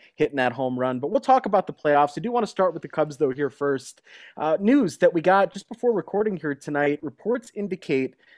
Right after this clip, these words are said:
that the Cubs have hired a G M, a position that's been vacant for the last eleven months. Carter Hawkins is the name that apparently rose to the top. He comes over from Cleveland, more than a dozen years of experience there.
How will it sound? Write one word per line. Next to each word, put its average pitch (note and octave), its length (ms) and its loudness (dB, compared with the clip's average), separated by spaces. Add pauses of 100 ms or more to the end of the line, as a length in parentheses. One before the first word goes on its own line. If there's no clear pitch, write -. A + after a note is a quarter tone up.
that - 100 -14
the D3 60 -8
Cubs F#3 280 -2
have D#3 100 -6
hired A3+ 340 2
a F#3+ 60 -2
G G#3 260 0
M, F#3+ 240 2 (140)
a - 60 -12
position F3 380 -4
that's E3 140 -2
been C3+ 180 -10
vacant E3 360 0
for - 80 -16
the C#3+ 80 -6
last D3 320 0
eleven E3+ 400 -2
months. D#3 460 -2 (420)
Carter B3+ 340 4
Hawkins G3 600 2
is D#3 160 -6
the D3 260 -2
name D#3 240 0 (220)
that D3 100 0
apparently F3 460 0
rose D#3+ 280 2
to D#3 100 -6
the C3 100 -4
top. F3+ 460 2 (240)
He D3+ 80 -10
comes A3+ 340 0
over A3 180 4
from E3+ 220 -8
Cleveland, F#3 680 -2 (200)
more E3+ 200 2
than D#3+ 100 0
a C#3+ 80 0
dozen G#3 460 2
years F#3+ 200 2
of D3+ 80 -6
experience D#3+ 720 -6
there. D#3 460 4